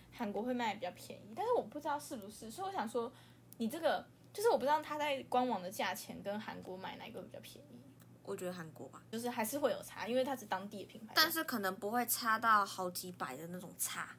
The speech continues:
Speaker 2: 就是可能
Speaker 1: 十几块啊？
Speaker 2: 几十块。
Speaker 1: 会吗？
Speaker 2: 我觉得顶多就是那种。
Speaker 1: 你是买一瓶还是一盒啊？还是怎样？
Speaker 2: 你看它，你说的那个绿茶精华一千三百五欸，三十ml而已欸。
Speaker 1: 为什么那么贵啊？精华是不是都很贵？
Speaker 2: 精华都很，废话，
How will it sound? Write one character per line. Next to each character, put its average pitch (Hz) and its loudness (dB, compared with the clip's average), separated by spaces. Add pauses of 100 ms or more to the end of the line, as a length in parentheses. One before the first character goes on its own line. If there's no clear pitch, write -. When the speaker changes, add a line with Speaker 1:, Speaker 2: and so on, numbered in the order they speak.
(200)
Speaker 2:
就 208 -10
是 220 -2
可 240 2
能 196 2
Speaker 1:
十 - -4
几 185 -6
块 208 0
啊？ 175 2
Speaker 2:
几 180 -2
十 - -4
块。 180 -6
Speaker 1:
会 508 4
吗？ 466 2
Speaker 2:
我 196 -6
觉 196 -2
得 196 0
顶 170 -8
多 165 -4
就 165 -6
是 175 -6
那 170 -6
种。 - -18 (120)
Speaker 1:
你 277 -2
是 370 0
买 349 4
一 381 -2
瓶 220 0
还 202 2
是 - -4
一 262 0
盒 - -6
啊？ - -6
还 185 -6
是 196 -4
怎 - -14
样？ - -10
Speaker 2:
你 233 -4
看 339 -2
它， 339 -2 (200)
你 226 -4
说 285 2
的 277 2
那 269 0
个 262 -2
绿 262 0
茶 226 -6
精 220 -6
华 214 -4 (140)
一 240 -6
千 220 -4
三 202 -6
百 - -6
五 - -12
欸， - -20 (280)
三 202 -2
十 - -2
ml 175 -4
而 - -6
已 - -10
欸。 - -16 (240)
Speaker 1:
为 508 8
什 339 4
么 226 4
那 214 2
么 208 -4
贵 214 0
啊？ - -12
精 320 -2
华 320 4
是 226 -4
不 226 -6
是 202 -4
都 202 -2
很 185 -6
贵？ - -10 (240)
Speaker 2:
精 254 -4
华 233 -2
都 202 -2
很， 180 -6 (120)
废 180 -4
话， 180 -10